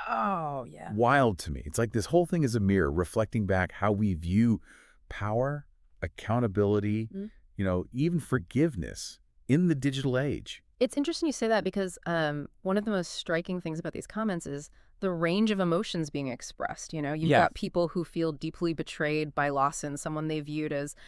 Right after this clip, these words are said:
Speaker 1: I don't know, a spiritual mentor, a
Speaker 2: Yep.
Speaker 1: pillar of their community. That sense of betrayal can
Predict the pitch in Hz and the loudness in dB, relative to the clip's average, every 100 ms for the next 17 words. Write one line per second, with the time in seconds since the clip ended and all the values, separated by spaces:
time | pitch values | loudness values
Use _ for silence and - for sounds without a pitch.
0 | - 262 214 151 160 - 190 190 - 180 | -8 0 2 2 0 -2 0 -2 0 0
1 | 170 170 170 170 143 139 180 180 226 214 | 2 0 0 0 0 4 4 4 2 4
2 | 196 185 180 - 196 170 175 160 147 160 | 4 2 0 -2 -2 0 -2 -2 -6 -10
3 | - - - - 185 190 - - 185 196 | -18 -20 -20 -4 4 6 4 -2 -4 -4
4 | - - - 160 220 190 156 - 175 | -8 -6 -2 2 4 2 -2 -6 -8